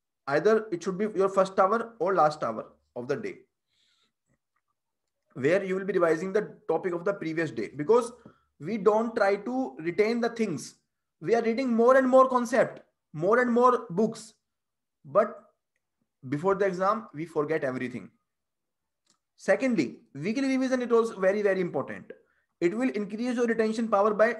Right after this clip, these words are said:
twenty-two percent to thirty percent. So in every week, please fix at least one day where you will be revising the content of entire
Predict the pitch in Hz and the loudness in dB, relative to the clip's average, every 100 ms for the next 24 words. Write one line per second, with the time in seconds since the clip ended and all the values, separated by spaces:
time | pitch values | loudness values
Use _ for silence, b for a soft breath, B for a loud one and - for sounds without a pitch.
0 | - 185 190 220 208 208 214 233 208 202 | -8 -8 -6 -6 -4 -4 -4 -4 -6 -6
1 | 226 196 156 117 - _ _ _ _ _ | -6 -6 -6 -8 -12 _ _ _ _ _
2 | _ _ _ 240 277 277 - _ _ _ | _ _ _ 4 4 2 -8 _ _ _
3 | _ 208 233 233 190 190 254 254 190 220 | _ -6 -4 0 0 0 -6 -6 -8 -8
4 | 262 - _ _ _ _ _ 180 233 233 | -8 -14 _ _ _ _ _ -6 -6 -6
5 | - 226 220 - - 151 180 214 160 143 | -8 -8 -8 -12 -12 -10 -10 -12 -6 -4
6 | 156 139 80 - _ _ _ _ _ - | -2 -4 -4 -12 _ _ _ _ _ -8
7 | 147 202 220 175 156 185 196 170 165 170 | -4 -2 -4 -6 -6 -4 -4 0 0 -2
8 | 208 220 - _ _ _ - 160 165 165 | -6 -10 -14 _ _ _ -10 -10 -6 -6
9 | 170 185 196 208 202 - 151 147 147 156 | -4 -4 -4 -4 -6 -8 -8 -8 -2 -2
10 | 175 | -4